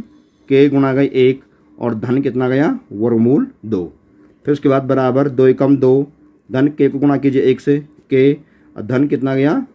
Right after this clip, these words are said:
वर्गमूल दो। टू प्लस के प्लस स्क्वायर रूट टू,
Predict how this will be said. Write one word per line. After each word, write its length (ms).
वर्गमूल 540
दो। 220
टू 120
प्लस 240
के 160
प्लस 240
स्क्वायर 320
रूट 140
टू, 120